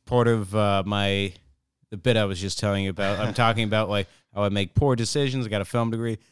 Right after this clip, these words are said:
Speaker 1: Like, I
Speaker 2: Uh-huh.
Speaker 1: can tell about these, like, references in movies. I'm convinced that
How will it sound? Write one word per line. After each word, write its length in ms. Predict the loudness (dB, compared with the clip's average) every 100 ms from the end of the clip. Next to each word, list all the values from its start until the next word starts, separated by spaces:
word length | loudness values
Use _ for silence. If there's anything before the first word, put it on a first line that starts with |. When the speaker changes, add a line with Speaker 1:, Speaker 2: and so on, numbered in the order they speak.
| _ _ _
Speaker 1:
Like, 120 | -6
I 40 |
Speaker 2:
Uh-huh. 80 | -4
Speaker 1:
can 180 | -4 -6
tell 280 | -4 -2 -2
about 360 | 0 -2 -2
these, 440 | -4 -6 -6 -8 -8
like, 180 | -8 -10 0
references 540 | 0 0 -2 -2 -2
in 60 | -2
movies. 260 | 0 -2
I'm 140 | -2 -2
convinced 580 | -2 0 0 0 -2 -2
that 240 | -2 -4